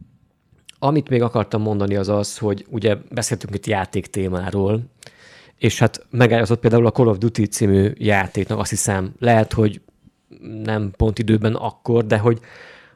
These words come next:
a Call of Duty játék, ö, ugye ez egy first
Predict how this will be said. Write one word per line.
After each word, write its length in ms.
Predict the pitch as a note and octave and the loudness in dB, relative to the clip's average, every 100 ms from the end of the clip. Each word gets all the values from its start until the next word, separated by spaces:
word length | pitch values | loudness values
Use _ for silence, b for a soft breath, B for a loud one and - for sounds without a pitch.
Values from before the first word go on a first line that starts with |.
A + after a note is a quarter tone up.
| _ | _
a 200 | A#2+ G#2 | -6 -6
Call 220 | G2+ - C#3 | -4 0 0
of 100 | A2+ | 0
Duty 300 | A#2+ A#2+ A2 | -2 0 0
játék, 680 | G#2+ A2+ - C#3 C#3 C#3 - _ | 0 -2 -2 0 0 -4 -16 _
ö, 260 | A#2+ A2+ A2 | -6 -4 -4
ugye 260 | - F#2 | -4 -6
ez 120 | G#2+ G#2+ | -4 -6
egy 200 | G2+ - | -8 -12
first 380 | - A2+ G#2 | 0 0 0